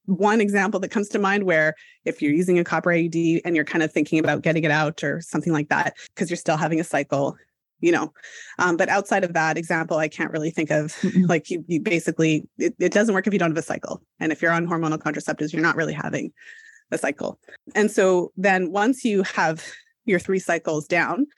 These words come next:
Speaker 1: then the, my recommendation would be to start with post-ovulatory phase only. And again, the reason is because the only part of your cycle where pregnancy is possible is before ovulation,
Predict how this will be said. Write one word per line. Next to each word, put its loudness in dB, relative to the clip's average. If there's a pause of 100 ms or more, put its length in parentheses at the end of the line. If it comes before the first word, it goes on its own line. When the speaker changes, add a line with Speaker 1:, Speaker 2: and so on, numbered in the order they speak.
(140)
Speaker 1:
then 2
the, -4
my 0
recommendation -2
would 0
be 0 (360)
to 0
start 0
with -4
post-ovulatory -2
phase -4
only. 0 (420)
And 4
again, 2
the 0
reason 2
is -2
because -2
the -2
only 6
part 0
of -2
your 0
cycle -2
where 0
pregnancy -2
is -2
possible 0
is -4
before 0
ovulation, 0